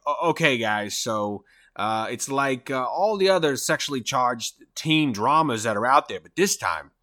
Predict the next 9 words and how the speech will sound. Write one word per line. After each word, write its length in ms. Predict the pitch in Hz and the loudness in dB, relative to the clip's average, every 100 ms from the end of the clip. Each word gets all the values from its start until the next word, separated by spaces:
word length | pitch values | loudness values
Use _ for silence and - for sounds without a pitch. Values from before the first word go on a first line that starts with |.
| _ _ - | _ _ -18
now 80 | 92 | -10
hear 160 | 131 | -4
me 100 | 160 | -2
out, 220 | 131 87 | 0 -2
this 280 | 92 196 - | 2 2 2
time 460 | - 113 95 92 87 _ _ | 0 0 0 -2 -10 _ _
it's 260 | 98 98 - | -10 -6 -4
in 240 | 95 87 | -4 -4
space." 1160 | - - - - 170 180 - - - - - | -4 -2 -2 2 4 4 2 -6 -4 -4 -6